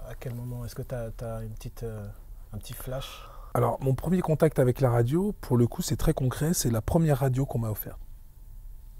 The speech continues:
Speaker 2: Petit poste de radio, je me souviens, vert kaki, euh, espèce de, de semblant de radio militaire que je mettais, euh, le soir, quand j'allais me coucher, je la mettais sous mon oreiller et j'écoutais la radio.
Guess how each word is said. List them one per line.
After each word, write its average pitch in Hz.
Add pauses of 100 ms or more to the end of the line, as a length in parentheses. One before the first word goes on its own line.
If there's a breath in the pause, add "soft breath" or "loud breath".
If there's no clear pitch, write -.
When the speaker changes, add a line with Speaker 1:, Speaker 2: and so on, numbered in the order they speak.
(120)
Speaker 2:
Petit -
poste -
de 123
radio, 110
je 143
me 123
souviens, 120
vert 120
kaki, 143
euh, 110 (400 loud breath)
espèce 107
de, 104 (160)
de 107
semblant 123
de 113
radio 110
militaire 117 (800 loud breath)
que -
je 120
mettais, 131
euh, 104
le 107
soir, 147
quand 127
j'allais 117
me 113
coucher, 123
je 135
la 117
mettais 113
sous -
mon 160
oreiller 123 (720 loud breath)
et -
j'écoutais 123
la 123
radio. 104